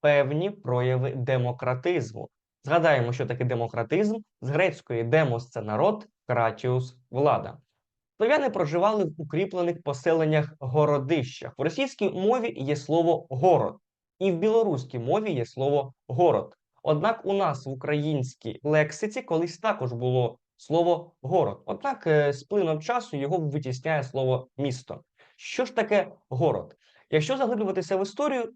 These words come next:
то город — це городище, яке було обгороджене з усіх сторін стіною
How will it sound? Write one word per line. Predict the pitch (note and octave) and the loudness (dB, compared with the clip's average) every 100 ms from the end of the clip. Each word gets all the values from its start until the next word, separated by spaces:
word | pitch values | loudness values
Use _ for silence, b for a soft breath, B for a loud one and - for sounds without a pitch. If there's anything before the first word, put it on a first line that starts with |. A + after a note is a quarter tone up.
| _ | _
то | G3 F3+ - - | 2 2 -2 -8
город — | C3 F#3 C4+ B3+ - | 0 4 4 2 -2
це | - F#3+ - | -2 -2 -2
городище, | B2+ E3 F#3 E3+ C#3 B2+ A2+ | 0 2 2 2 0 -2 -4
яке | A#2 B2 | -4 -2
було | D3+ E3 D#3+ - | -2 2 2 2
обгороджене | D3+ B2+ C#3 B2+ A#2 G#2+ G#2+ D3+ G3 B3 B B _ | 2 2 0 0 0 0 -2 -2 -2 -6 B B _
з | D3+ | -4
усіх | C#3+ - A3 A#3+ - | -4 0 -2 -2 -8
сторін | - - A#2+ C#3 D#3 D#3 | -14 -4 -2 -2 -4 -6
стіною | - - D#3 D#3 D#3+ G#2+ - | -16 -4 0 2 2 0 -4